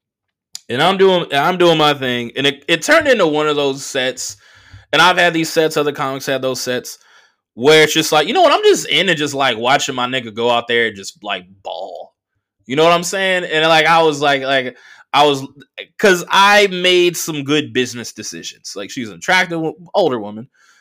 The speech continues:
She's attractive. And then I was like, "Okay, here's the thing. Um,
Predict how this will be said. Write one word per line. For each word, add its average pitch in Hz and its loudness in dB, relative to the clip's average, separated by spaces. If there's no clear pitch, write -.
She's - -20
attractive. 156 0
And 127 -2
then 127 -2
I 139 0
was 131 -2
like, 139 0
"Okay, 160 0
here's 202 -2
the 170 -12
thing. 160 -6
Um, 135 -6